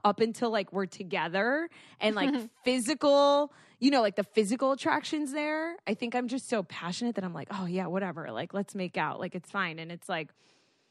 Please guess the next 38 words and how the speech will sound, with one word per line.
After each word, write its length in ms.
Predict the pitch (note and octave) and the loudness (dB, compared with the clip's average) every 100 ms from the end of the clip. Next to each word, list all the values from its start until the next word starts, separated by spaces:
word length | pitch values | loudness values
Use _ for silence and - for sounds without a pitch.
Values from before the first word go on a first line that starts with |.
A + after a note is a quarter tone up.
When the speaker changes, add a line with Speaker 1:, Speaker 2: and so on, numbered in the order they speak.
| _ _ _ _ | _ _ _ _
Speaker 1:
I 80 | C4 | 2
don't 140 | A3 E3+ | 2 0
know. 260 | A2+ F3 - | -6 -8 -4
I 80 | G#3 | 0
guess 220 | B3 C#4 | 0 0
what 60 | C4+ | -2
I'm 60 | C4 | 0
trying 200 | A#3 G#3+ | -2 -2
to 80 | F#3+ | -2
say 260 | F3 E3 | -2 -2
is 200 | E3 E3+ - - | -4 -6 -12 -2
I'm 240 | F#3+ F#3+ F#3+ | 0 0 0
now 220 | F3+ F#3+ | 0 0
gonna 140 | F#3+ | 0
be 100 | F3+ | -2
more 180 | E3+ F3+ | -4 -6
cognizant 600 | - F#3 E3 D#3+ D#3+ D#3+ D#3 | -2 0 0 -4 -8 -8 -6
of 60 | |
that. 420 | D3 C3+ D#3+ C4+ - - _ _ _ _ - - | -4 -2 0 -2 -6 -20 _ _ _ _ -8 -2
And 160 | G3+ | 0
it 80 | G#3 | 2
was 140 | A3 | 2
a 40 | G#3 | 2
Speaker 2:
Yeah. 60 | |
Speaker 1:
great 180 | G3+ B3+ | 0 0
learning 260 | B3 C#4+ C4 | 0 -2 -2
lesson, 360 | F#3+ F#3+ G#3 G3 | -2 -2 -4 -2
and 120 | G3 | -2
I'm 160 | G3+ | -2
really 380 | G3+ A3 B3 A#3+ | 0 2 2 0
glad 280 | A3 A3 A#3 | 2 2 2
I 80 | A3+ | 0
went. 380 | A3 D4+ A2+ - _ _ _ _ _ | -2 -4 -6 -12 _ _ _ _ _
Speaker 2:
Well, 100 | A#3+ | 2
you 120 | C4+ C#4 | 4 4
gotta 180 | E4 | 4
also, 240 | A#3+ B3 A#3+ | 4 2 0
like, 220 | G3+ | 0